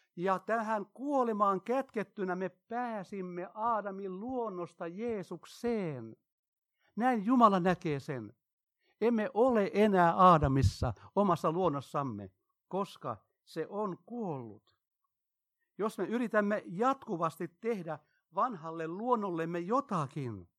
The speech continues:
me emme usko, mitä Jumala on jo tehnyt ristillään. Se on jo loppuun suoritettu sekin.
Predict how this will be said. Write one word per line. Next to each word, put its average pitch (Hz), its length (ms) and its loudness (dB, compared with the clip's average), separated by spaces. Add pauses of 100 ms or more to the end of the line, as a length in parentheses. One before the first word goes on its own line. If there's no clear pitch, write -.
(800)
me 180 200 -4
emme 214 380 -4
usko, 214 440 -6
mitä 180 280 -4
Jumala 214 520 0
on 214 240 -4
jo 202 120 -4
tehnyt 202 760 -10
ristillään. 156 1040 -8 (1160)
Se 214 260 -4
on 226 260 4
jo 214 180 -2
loppuun 202 520 -4
suoritettu 196 920 -6
sekin. 185 1000 -4